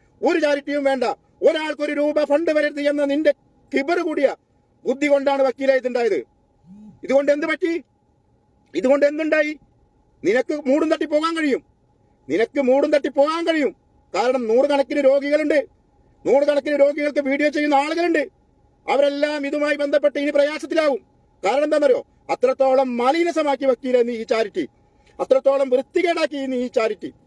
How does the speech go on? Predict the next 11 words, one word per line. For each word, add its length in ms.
ഇതിനെല്ലാം 420
കണക്ക് 300
പറയാതെ 320
നീ 120
ഈ 260
ലോ-, 200
ഇവിടുന്ന് 320
പോകുമോ? 400
ഇതിനൊക്കെ 280
നീ 120
കരയണ്ടേ? 600